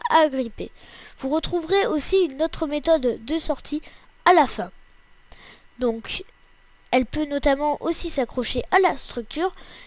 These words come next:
qui est pour moi la façon la plus simple de sortir puisque c'est la plus proche. Donc, je remonte l'astuce.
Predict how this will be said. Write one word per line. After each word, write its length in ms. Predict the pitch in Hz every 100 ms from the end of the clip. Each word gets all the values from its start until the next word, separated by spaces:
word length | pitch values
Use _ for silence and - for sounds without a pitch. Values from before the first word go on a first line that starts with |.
| -
qui 160 | - 330
est 80 | 349
pour 200 | 311 269
moi 180 | 294
la 80 | 311
façon 280 | 262 247 311
la 120 | 294
plus 180 | - 233
simple 400 | - 320 311 269
de 140 | 240
sortir 440 | 269 254 - - 294
puisque 280 | 269 233 254
c'est 160 | -
la 140 | 320 320
plus 180 | 311 302
proche. 520 | - - - - - - - - - - - - - - -
Donc, 400 | 254 247 220 - - - _ -
je 140 | 247
remonte 360 | 269 277 262 247
l'astuce. 680 | 247 226 - 370 - -